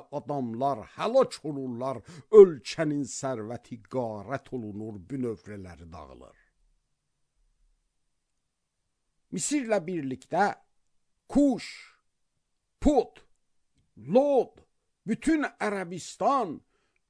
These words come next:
Kub və əhd bağladığı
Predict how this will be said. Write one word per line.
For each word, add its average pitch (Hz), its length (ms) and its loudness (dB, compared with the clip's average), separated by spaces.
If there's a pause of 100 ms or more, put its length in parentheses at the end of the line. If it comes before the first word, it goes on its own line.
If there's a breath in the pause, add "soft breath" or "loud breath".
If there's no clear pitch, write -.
(140)
Kub 302 380 6 (260)
və 180 220 -2
əhd 190 420 -6
bağladığı 165 760 -2